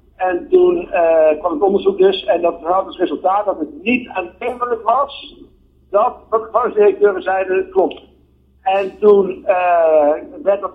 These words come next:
eh, resultaat van het onderzoek, eh, werd dus, werd dus bekendgemaakt. We moesten naar een kamertje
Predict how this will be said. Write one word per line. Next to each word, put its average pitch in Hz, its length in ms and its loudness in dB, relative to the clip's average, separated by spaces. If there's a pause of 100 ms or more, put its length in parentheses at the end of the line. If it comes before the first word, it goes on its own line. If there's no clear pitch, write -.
(100)
eh, 170 260 0
resultaat 185 500 -2
van - 80 -20
het - 100 -16
onderzoek, 190 260 -16
eh, - 180 -6
werd 170 260 -2
dus, - 220 -18
werd 175 240 -6
dus 160 320 -10
bekendgemaakt. 202 680 -4
We 175 100 -18
moesten 185 280 -4
naar 160 80 -2
een - 80 -12
kamertje 220 720 -2